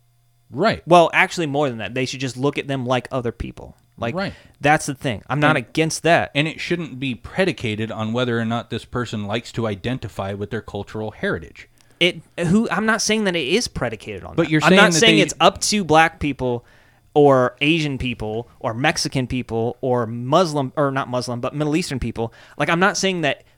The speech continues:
Speaker 2: the problem ends if they just call themselves Americans. I'm just saying that it's fucking stupid to me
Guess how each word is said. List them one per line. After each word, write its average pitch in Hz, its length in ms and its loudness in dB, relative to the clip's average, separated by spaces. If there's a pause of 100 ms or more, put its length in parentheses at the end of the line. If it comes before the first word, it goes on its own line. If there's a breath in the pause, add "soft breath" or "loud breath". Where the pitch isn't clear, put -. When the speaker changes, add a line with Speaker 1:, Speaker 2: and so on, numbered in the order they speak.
Speaker 2:
the 147 180 4
problem 160 560 4
ends 147 560 -4
if 127 160 -4
they 143 160 4
just 143 200 -4
call 135 260 -2
themselves 131 460 -4
Americans. 113 680 -6 (1300)
I'm 165 140 2
just 175 160 2
saying 175 240 2
that - 200 0
it's 151 220 -2 (340)
fucking 170 420 -6
stupid - 600 -2
to 131 80 -6
me 104 380 -10